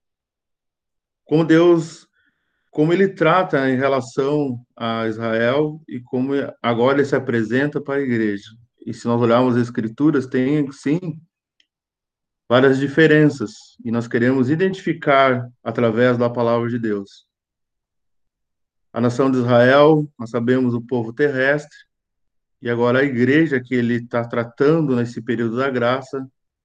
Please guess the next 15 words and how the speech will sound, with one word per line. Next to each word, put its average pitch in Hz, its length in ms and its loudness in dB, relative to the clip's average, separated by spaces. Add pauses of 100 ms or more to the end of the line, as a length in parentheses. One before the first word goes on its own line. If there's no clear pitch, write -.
(220)
um 117 80 -10
povo 123 380 -4
totalmente 131 720 0
celestial. 123 1080 -4 (1300)
Já, 120 480 4
já 127 260 2
aí 139 260 6
já 135 140 0
vemos 131 380 4
uma 139 180 0
diferença. 123 760 -4 (1700)
Promessas 123 480 0
terrenas 139 680 0
a 135 120 -2
Israel 127 600 0